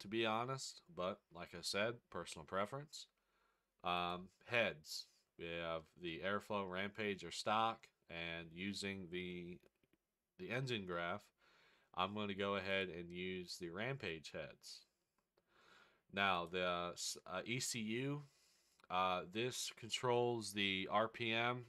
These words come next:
This is essentially the rev limiter. So with the stock engines, you don't wanna go too high on the rev limit, um, or the,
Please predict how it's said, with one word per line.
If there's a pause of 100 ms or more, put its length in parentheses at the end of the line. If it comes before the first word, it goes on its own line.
This
is
essentially
the
rev
limiter. (580)
So
with
the
stock
engines,
you
don't
wanna
go
too
high
on
the
rev
limit, (340)
um, (240)
or
the,